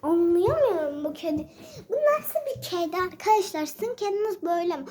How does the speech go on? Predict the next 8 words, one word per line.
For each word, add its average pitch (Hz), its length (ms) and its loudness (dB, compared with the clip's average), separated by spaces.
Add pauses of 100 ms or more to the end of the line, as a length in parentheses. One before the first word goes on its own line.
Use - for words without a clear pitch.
(260)
Oyuncak 453 540 2
alıyoruz, 392 360 2 (100)
oynamıyor. 339 580 -4
Hiçbir - 380 -12
şey 403 260 2
yapmıyor 302 640 -4
bu 269 100 -12
kedi. 226 320 -8